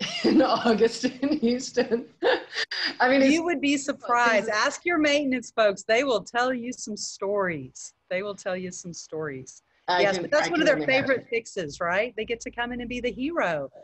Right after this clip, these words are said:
Speaker 2: Let's just set it to cool. Problem solved.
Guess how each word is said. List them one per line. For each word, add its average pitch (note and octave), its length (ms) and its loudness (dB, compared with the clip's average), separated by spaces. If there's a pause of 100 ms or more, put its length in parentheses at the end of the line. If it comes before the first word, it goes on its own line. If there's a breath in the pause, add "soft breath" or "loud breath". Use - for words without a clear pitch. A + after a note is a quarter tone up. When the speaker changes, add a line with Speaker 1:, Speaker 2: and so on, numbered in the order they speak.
(140)
Speaker 2:
Let's G3+ 240 -4
just A#3+ 200 -8
set A#3+ 180 0
it B3 140 -2
to B3+ 100 -10
cool. A#3+ 560 -4 (540)
Problem G#3 300 0
solved. F3+ 600 -2